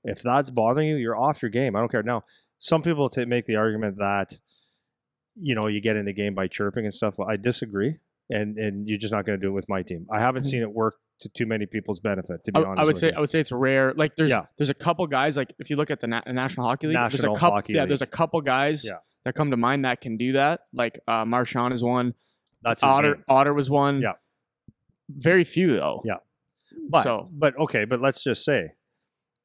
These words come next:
Speaker 1: Otter was one and Marchand's one. Th-, their words, to me, it means nothing.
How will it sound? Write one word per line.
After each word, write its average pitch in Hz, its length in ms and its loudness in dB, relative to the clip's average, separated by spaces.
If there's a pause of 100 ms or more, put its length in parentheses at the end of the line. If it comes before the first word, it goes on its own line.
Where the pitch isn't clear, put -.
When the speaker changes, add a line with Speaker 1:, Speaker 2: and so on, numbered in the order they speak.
(140)
Speaker 1:
Otter 117 320 4
was 110 200 0
one 110 340 0 (540)
and 104 420 -4
Marchand's 110 580 -2
one. 87 240 -8 (300)
Th-, 120 220 0
their 127 160 4
words, 120 640 4 (400)
to - 80 -2
me, 147 340 -2 (220)
it 101 100 -2
means 110 260 -2
nothing. 107 340 -2